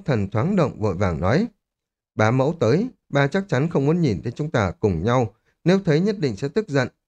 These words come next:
ta đi trước đây, sau này sẽ đến thăm ngươi." Nói xong bóng người từ từ biến mất dưới lòng đất. Lăng Thần từ từ đứng dậy, tràn đầy sức sống từ phía sau hòn non bộ nhảy ra ngoài. "Nương, con ở đây,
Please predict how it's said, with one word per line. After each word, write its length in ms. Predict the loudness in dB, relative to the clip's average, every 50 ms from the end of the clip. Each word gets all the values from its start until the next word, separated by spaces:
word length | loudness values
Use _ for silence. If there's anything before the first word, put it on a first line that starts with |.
| _ _ _
ta 80 | -2 2
đi 200 | 2 2 2 2 2
trước 180 | 0 -2 0
đây, 240 | 0 0 0 0 -2 -4 _ _ _ _ _
sau 160 | 2 2 4
này 160 | 4 4 2
sẽ 120 | 0 0 0
đến 260 | 0 0 0 0 0
thăm 240 | -2 0 0 0 2
ngươi." 240 | 2 2 0 0 -2 -6 _ _ _ _ _ _ _ 0
Nói 140 | 0 0 2
xong 240 | 2 0 0 2
bóng 220 | 2 0 0 2 0
người 140 | 0 0 0
từ 180 | 0 -2 -4
từ 280 | -2 0 0 2 2 2
biến 300 | 2 0 2 2 2 2
mất 140 | 2 0 -2 -6 _ _ _
dưới 180 | 0 0 2 2
lòng 280 | 2 2 0 0 0 0
đất. 200 | -2 -2 -2 -6 _ _ _ _ _ _ _ _ _ _ _ _ _ _ _ _ _ _ _ _ _ _ _ _ _ _
Lăng 200 | 2 4 4 4
Thần 200 | 2 2 0 0
từ 160 | 0 0 -2 0
từ 200 | 0 0 0 2
đứng 220 | 2 0 2 2
dậy, 220 | 2 2 0 0 -6 _ _
tràn 220 | 0 0 2 2
đầy 160 | 2 2 0
sức 240 | 0 -2 -4 -6 -6
sống 300 | -2 0 0 2 2 0 0
từ 140 | 0 0 0
phía 140 | 2 0 -2
sau 200 | 0 0 0 0
hòn 260 | 2 0 0 0 0
non 200 | 0 0 0 2
bộ 160 | 0 0 0 0
nhảy 240 | 0 0 0 0 0
ra 140 | 0 0 2
ngoài. 320 | 2 2 2 0 0 -2 -4 _ _ _ _ _ _ _
"Nương, 280 | 2 2 4 4 2 0 -4 -10 _ _ -4
con 140 | -2 0
ở 100 | 0 0
đây, 260 | 0 0 0 0 0